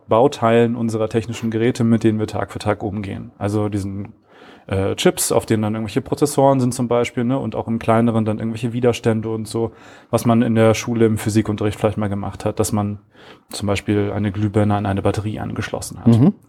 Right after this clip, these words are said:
Speaker 1: Das, sowas ist dann Elektrotechnik.
Speaker 2: Okay.
Speaker 1: Informatik beschäftigt sich darin, auf diese Konstrukte, also die, der Strom, der fließt,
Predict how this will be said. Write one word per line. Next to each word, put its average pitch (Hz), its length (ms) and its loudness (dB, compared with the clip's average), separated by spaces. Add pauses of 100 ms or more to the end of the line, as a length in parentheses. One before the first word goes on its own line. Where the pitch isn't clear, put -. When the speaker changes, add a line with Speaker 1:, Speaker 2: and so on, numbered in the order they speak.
(200)
Speaker 1:
Das, - 420 -4
sowas 117 280 -2
ist 113 160 -6
dann 107 280 -4
Elektrotechnik. - 800 -10
Speaker 2:
Okay. 127 200 -2 (500)
Speaker 1:
Informatik 139 800 2
beschäftigt 156 480 0
sich 143 160 -6
darin, 147 360 4
auf - 280 -6 (160)
diese 139 420 2
Konstrukte, 160 1000 0
also 123 320 2
die, 117 340 -2
der 110 140 -2
Strom, 143 440 2
der 131 100 4
fließt, 160 600 -4